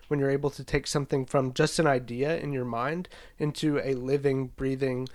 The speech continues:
website or app that people can actually use and interact with. There are very few things for me in life that feel quite like that. It's a powerful feeling, it's an exciting feeling, and I think when you experience that feeling,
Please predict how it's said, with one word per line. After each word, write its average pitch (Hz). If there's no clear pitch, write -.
website 135
or 127
app 131
that -
people 135
can 139
actually 127
use 120
and 127
interact 120
with. -
There 139
are 139
very 180
few 180
things 165
for -
me 156
in 143
life 147
that 143
feel 147
quite 147
like 131
that. 143
It's 131
a 131
powerful 156
feeling, 147
it's 127
an 127
exciting 147
feeling, 135
and 147
I 151
think 190
when 156
you 147
experience 160
that 120
feeling, 123